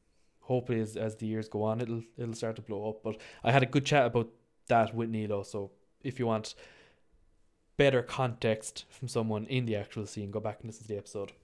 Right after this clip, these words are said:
Um, yeah, okay.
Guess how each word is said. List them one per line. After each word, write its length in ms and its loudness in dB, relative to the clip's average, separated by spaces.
Um, 560 2
yeah, 300 6
okay. 440 0